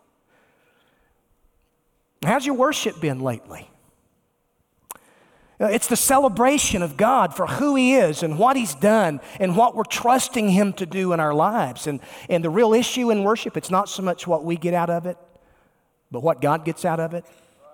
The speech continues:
It's for the glory of God, and for the fame of God's name. And listen, the Holy Spirit will absolutely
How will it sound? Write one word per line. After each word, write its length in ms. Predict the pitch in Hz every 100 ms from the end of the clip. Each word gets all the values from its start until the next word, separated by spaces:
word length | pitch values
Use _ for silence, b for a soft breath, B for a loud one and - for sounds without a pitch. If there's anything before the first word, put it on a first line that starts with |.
| - _ _ _ _ _ _ _ -
It's 120 | -
for 100 | 180
the 80 | 160
glory 400 | 156 160 185 180
of 100 | 170
God, 480 | 165 170 180 175 - _ b b b b b b -
and 60 |
for 60 | 143
the 80 | 151
fame 380 | - 170 180 180
of 180 | -
God's 380 | - 170 170 135
name. 680 | 151 156 165 175 185 185 180 - b b b b b b b b _ _ -
And 120 | 151
listen, 320 | 208 - 156
the 100 | 147
Holy 320 | 131 208 220 190
Spirit 400 | - 233 208 160
will 160 | 160
absolutely 960 | 185 214 185 - 196 202 202 175 170